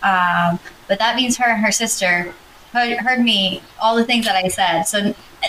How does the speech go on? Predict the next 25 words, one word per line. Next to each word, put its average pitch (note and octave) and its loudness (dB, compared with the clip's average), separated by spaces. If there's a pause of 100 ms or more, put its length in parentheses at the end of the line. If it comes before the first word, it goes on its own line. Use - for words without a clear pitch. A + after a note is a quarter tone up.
(140)
I A#3 -2
cannot A#3 0
live C4+ 0
it B3 -4
down. G3+ 2
Like, F#3+ -2
we G3+ 2
went A3 2
to - -8
Charleston B3+ 2 (300)
and F#3+ 2
they G#3 0
were G3+ 2
like, G3 2
"Oh, C4 2
yeah, C4+ 2
taking B3+ 0
on B3 4
a B3 0
new A#3 2
city A#3+ 0
with A3 0
the G3+ 2
Danger G3 -2
Sisters." G#3 -2